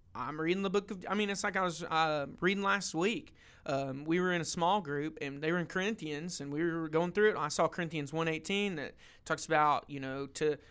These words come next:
uh, to the perishing, the word of God's foolishness, but to us who are being saved, it is the power of God. And I read that, and I was just like,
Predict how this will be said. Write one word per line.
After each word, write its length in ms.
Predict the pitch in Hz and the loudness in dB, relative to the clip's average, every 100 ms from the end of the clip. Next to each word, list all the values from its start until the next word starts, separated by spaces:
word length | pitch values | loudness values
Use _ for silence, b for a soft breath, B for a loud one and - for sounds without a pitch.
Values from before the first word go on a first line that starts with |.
| b - | b -6
uh, 340 | 135 135 131 | -4 -2 -4
to 140 | - 170 | -4 -2
the 100 | 139 | -2
perishing, 880 | - 170 190 180 - 143 139 156 143 | 2 6 6 4 0 -4 -4 -6 -6
the 80 | 143 | -2
word 180 | 143 | -2
of 80 | 147 | 0
God's 260 | 135 139 135 | 0 -2 -2
foolishness, 600 | - 175 170 - 139 143 | 0 2 2 -2 -6 -8
but 180 | - 139 | -8 -8
to 100 | - | -2
us 160 | 156 160 | -2 0
who 100 | 156 | -2
are 40 | |
being 280 | 143 156 147 | -2 -2 -2
saved, 420 | 139 156 165 147 | -2 4 6 4
it 100 | 135 | 0
is 120 | 143 131 | -8 -8
the 60 | |
power 200 | - 143 | -2 -2
of 80 | 139 | 2
God. 200 | 151 214 | 6 6
And 100 | 185 | 6
I 40 | 156 | 2
read 260 | 175 240 | 2 2
that, 100 | 202 | 0
and 80 | 151 | -2
I 60 | 165 | -4
was 120 | 180 | -4
just 160 | - - | -6 -6
like, 180 | 117 | -8